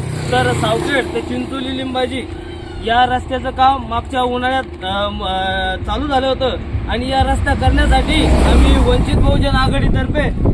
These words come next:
या, या तुंबल्या, अ, पडलेल्या गड्ड्यामध्ये लोटांगण घालून प्रशासनाला विनंती केली होती आणि ती बातमी सोशल मीडियावर खूप मोठ्या प्रमाणात गाजली असता,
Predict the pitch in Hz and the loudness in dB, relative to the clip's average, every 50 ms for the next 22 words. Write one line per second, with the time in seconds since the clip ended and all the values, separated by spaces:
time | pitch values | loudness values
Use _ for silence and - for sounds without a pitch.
0 | - - 202 202 208 214 220 220 220 226 240 247 247 240 233 - - - - 240 | 0 -2 -2 -2 -2 -2 -2 -2 0 2 2 4 4 2 0 -4 -6 -6 -4 -4
1 | 247 254 262 262 269 269 220 214 208 208 - 240 247 247 262 269 277 277 269 247 | -4 -4 -4 -4 -4 -4 -2 -2 -2 -2 -4 -6 -6 -4 -4 -4 -4 -4 -4 -6
2 | 262 240 - 285 277 285 277 269 277 269 262 262 254 254 269 277 277 285 285 277 | -8 -6 -4 -4 -4 -4 -6 -6 -6 -6 -6 -6 -6 -6 -8 -6 -6 -6 -4 -2
3 | 254 240 254 269 262 - 240 254 254 240 285 277 226 262 262 254 262 269 262 254 | -2 -2 -2 -4 -8 -8 -8 -8 -8 -6 -6 -6 -6 -6 -6 -4 -4 -4 -4 -6
4 | 233 240 247 285 285 254 285 254 247 277 277 285 277 277 277 247 202 180 - - | -6 -6 -6 -6 -6 -8 -10 -10 -8 -8 -6 -6 -6 -6 -8 -8 -8 -10 -10 -12
5 | - - - 202 226 247 247 - - 285 294 277 285 285 269 269 294 285 - - | -10 -8 -6 -6 -6 -6 -8 -8 -6 -6 -4 -4 -4 -4 -4 -6 -8 -10 -8 -6
6 | 247 240 226 233 262 269 277 269 262 262 262 254 269 277 277 277 247 - - - | -4 -4 -4 -4 -6 -6 -6 -6 -6 -6 -6 -4 -2 0 0 0 -2 -4 -8 -8
7 | - 233 277 269 - 254 262 - 269 247 240 254 254 262 262 262 254 233 214 233 | -8 -8 -8 -6 -6 -6 -4 -4 -4 -4 -4 -4 -4 -4 -2 -4 -4 -4 -2 -2
8 | 233 233 233 262 269 269 254 - 285 262 196 | -2 -2 0 2 2 2 2 2 0 0 0